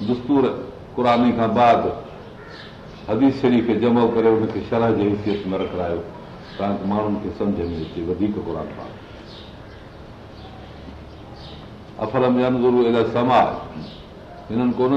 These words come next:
ڏٺو آهي آسمان ڏي؟ آسمان تي ته نظر ڪن. فوقهم، مٿان بيٺو آهي.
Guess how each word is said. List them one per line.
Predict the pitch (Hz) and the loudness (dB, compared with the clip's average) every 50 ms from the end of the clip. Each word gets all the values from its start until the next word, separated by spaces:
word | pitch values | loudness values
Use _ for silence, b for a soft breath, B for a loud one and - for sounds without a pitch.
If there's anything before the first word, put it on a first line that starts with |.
| 139 139 | 2 0
ڏٺو | - - 156 147 | 2 4 4 6
آهي | 147 143 135 123 | 6 6 4 4
آسمان | 120 120 120 - 127 120 120 123 117 110 98 | 4 2 2 0 0 0 2 2 2 0 0
ڏي؟ | 92 82 - - - - - - - - - - - - - - - 101 | -2 -4 -6 -10 -14 -16 -18 -18 -20 -18 -20 -18 -18 -18 -16 -6 -2 -2
آسمان | 110 - - 117 123 127 127 123 110 | -2 0 0 0 2 2 2 0 0
تي | 123 117 104 | 0 -2 0
ته | 120 | 0
نظر | 117 123 123 123 127 131 123 - | 0 2 2 2 2 2 2 0
ڪن. | 135 135 143 - - - - B B B B B B B B B - - - - - - - - - - - - - - - - - - - - - - - - - - - - - - - - - - - - - - - - - - - - - | 0 0 0 -2 -6 -10 -14 B B B B B B B B B -20 -20 -20 -20 -20 -20 -20 -20 -20 -20 -20 -20 -20 -20 -20 -20 -20 -18 -18 -18 -20 -20 -20 -20 -20 -20 -20 -20 -20 -20 -20 -20 -20 -20 -20 -20 -20 -20 -20 -20 -20 -20 -20 -6 0
فوقهم، | 120 123 127 123 123 123 123 123 123 | 2 2 2 2 2 4 4 4 4
مٿان | 123 117 127 123 120 | 4 2 2 2 2
بيٺو | 127 123 123 131 135 | 2 2 4 4 6
آهي. | 139 143 - | 6 4 2